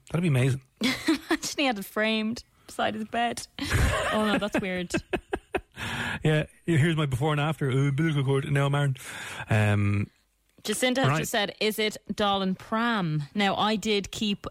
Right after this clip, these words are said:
Speaker 2: one of my, um, very scary wooden dolls that, um, would be perfect for a horror film these days. I
Speaker 1: Yeah.
Speaker 2: did keep that, uh, but it's not the answer, no.
Speaker 1: Okay, so we've kind of ran through everything. Let me give you a bit of a, a clearer clue, right? So,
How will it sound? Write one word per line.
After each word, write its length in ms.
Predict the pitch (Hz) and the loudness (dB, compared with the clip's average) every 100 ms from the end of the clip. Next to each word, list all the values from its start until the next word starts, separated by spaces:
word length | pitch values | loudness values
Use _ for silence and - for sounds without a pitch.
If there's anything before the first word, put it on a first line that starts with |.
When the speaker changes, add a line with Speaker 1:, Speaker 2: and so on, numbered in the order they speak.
| - | -4
Speaker 2:
one 380 | 175 185 185 170 | 0 0 2 0
of 260 | - 170 | 0 0
my, 440 | 180 175 165 165 - | 2 2 2 2 0
um, 300 | 160 160 160 | 0 0 0
very 220 | 170 170 | 0 0
scary 500 | 170 - 175 156 156 | -2 0 0 2 0
wooden 420 | 160 160 175 165 | -2 0 0 2
dolls 500 | 165 160 160 151 147 | 2 2 2 0 -4
that, 300 | - 143 147 | -2 -2 0
um, 440 | 165 143 139 139 - _ _ - - | 0 0 0 -2 -6 _ _ -12 -2
would 120 | 196 | 0
be 100 | 180 | 0
perfect 340 | 226 247 277 - | 0 0 0 0
for 100 | 190 | 2
a 60 | |
horror 220 | 180 170 208 | 2 2 0
film 280 | 190 165 | 0 0
these 220 | 156 151 151 | 0 -2 -2
days. 340 | 151 151 - - - - - | -2 -4 -10 -16 -18 -8 -2
I 60 | |
Speaker 1:
Yeah. 120 | 208 | 0
Speaker 2:
did 80 | - | 0
keep 280 | - 269 - | 0 -2 0
that, 360 | 196 151 - - _ _ - - | 0 0 -4 -14 _ _ -20 -2
uh, 160 | 175 170 | 0 2
but 160 | 196 | 0
it's 160 | 190 - | -2 0
not 160 | 220 226 | 0 0
the 100 | 240 | 0
answer, 300 | 214 185 160 | 0 0 0
no. 220 | 185 175 139 - - - - - - - - - | 0 0 -4 -16 -20 -20 -10 -6 -4 -4 -6 0
Speaker 1:
Okay, 320 | 151 135 117 | 0 2 2
so 140 | 104 127 | 2 2
we've 160 | 123 | 0
kind 180 | - 185 | 0 0
of 180 | 175 139 | 0 0
ran 240 | 139 156 | 0 -2
through 200 | 160 143 127 | -2 0 0
everything. 280 | 123 117 | 0 0
Let 100 | 110 | 0
me 80 | 147 | 0
give 140 | 151 139 | 0 2
you 100 | 117 | 0
a 40 | |
bit 140 | 120 | 0
of 80 | 117 | 0
a, 340 | 113 - 101 - | 2 0 -4 -4
a 40 | |
clearer 420 | - - 123 117 | -2 2 4 2
clue, 260 | - 123 107 | 0 0 2
right? 220 | 98 110 | 2 0
So, 160 | 117 | 0